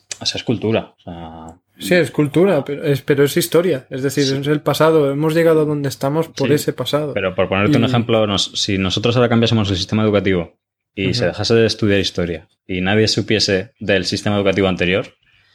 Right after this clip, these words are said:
Speaker 1: no se podría saber, eh, o no podrías, eh, prever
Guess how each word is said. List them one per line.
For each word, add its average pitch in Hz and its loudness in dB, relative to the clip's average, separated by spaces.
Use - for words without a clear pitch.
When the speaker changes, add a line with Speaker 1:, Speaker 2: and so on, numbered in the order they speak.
Speaker 1:
no 110 0
se 127 2
podría 113 2
saber, 110 2
eh, 95 2
o 98 -4
no 104 0
podrías, 117 0
eh, 98 -2
prever 98 0